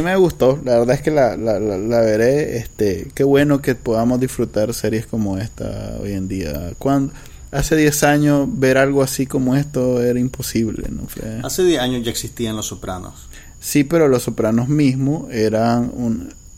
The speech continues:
Speaker 1: o sea, el, el mérito de Los Sopranos y The Wire, que realmente son excelentes y que dan ganas de verla,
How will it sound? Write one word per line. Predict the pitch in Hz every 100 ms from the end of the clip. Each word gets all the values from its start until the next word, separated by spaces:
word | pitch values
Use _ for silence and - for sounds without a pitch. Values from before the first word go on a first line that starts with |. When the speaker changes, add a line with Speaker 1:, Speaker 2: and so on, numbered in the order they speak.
| - -
Speaker 1:
o |
sea, | - 135 -
el, | 135 123
el | 131 131
mérito | 175 208 170 -
de | 135
Los | 127
Sopranos | - 113 147 143 123
y |
The | 135
Wire, | 117 95 85 92 135 - - - - - - - -
que | -
realmente | 107 113 117 123 123 120
son | - 110
excelentes | 113 - 113 107 117 113 113
y | 107
que | 101
dan | 95 101 107
ganas | 107 101 107
de | 110
verla, | 104 92